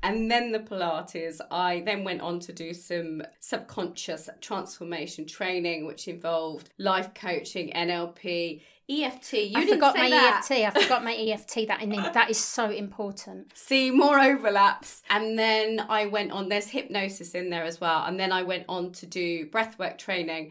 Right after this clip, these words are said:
Speaker 1: which I adore. That's, oh, I can't even, we'll have to do a whole episode 'cause I know that you love it as well. And meditation training and, yeah, and putting that all together. So, so much fun.
Speaker 2: So I think if you're somebody that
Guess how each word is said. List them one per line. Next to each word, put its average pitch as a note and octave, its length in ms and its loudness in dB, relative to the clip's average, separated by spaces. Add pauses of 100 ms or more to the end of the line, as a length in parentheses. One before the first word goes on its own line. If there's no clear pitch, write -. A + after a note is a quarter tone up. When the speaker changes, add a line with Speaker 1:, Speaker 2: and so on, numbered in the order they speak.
Speaker 1:
which - 540 -6 (100)
I G#3 120 6
adore. F3+ 720 2
That's, - 380 -4
oh, F3+ 400 0
I F3 80 -6
can't F3+ 300 -2
even, E3+ 380 -4
we'll F3+ 160 -2
have F3 180 -2
to F3 80 -16
do F3 120 -6
a E3 60 -6
whole E3 180 -6
episode D#3 580 -8 (140)
'cause D3+ 320 -10
I E3+ 100 -4
know E3 180 -6
that D3 140 -8
you D3+ 140 -8
love D3 260 -6
it - 80 -12
as - 200 -12
well. D3+ 260 -4 (160)
And A#3+ 400 4
meditation C4+ 640 -2
training E3+ 680 -4
and, A3+ 400 0 (120)
yeah, A#3+ 320 4
and A3 260 -2
putting A#3 300 -10
that A#3+ 160 -6
all A3 180 -4
together. F#3+ 580 -2
So, G#3 500 0 (200)
so F3+ 360 -4
much E3+ 300 0
fun. D#3 460 -4 (180)
Speaker 2:
So G#3+ 400 2
I A#3 100 2
think B3+ 300 0
if B3+ 160 0
you're C#4+ 100 6
somebody C4+ 720 0
that G#3+ 320 4